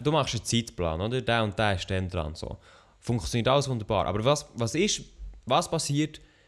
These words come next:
wenn einer, dem, dem sein Internet ist scheisse, oder?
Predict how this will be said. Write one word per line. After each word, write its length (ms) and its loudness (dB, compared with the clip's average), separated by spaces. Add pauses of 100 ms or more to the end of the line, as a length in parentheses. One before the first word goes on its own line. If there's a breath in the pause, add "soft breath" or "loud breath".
(140 soft breath)
wenn 180 4
einer, 600 6 (840)
dem, 200 8
dem 180 8
sein 200 4
Internet 360 2
ist 80 0
scheisse, 440 2
oder? 220 2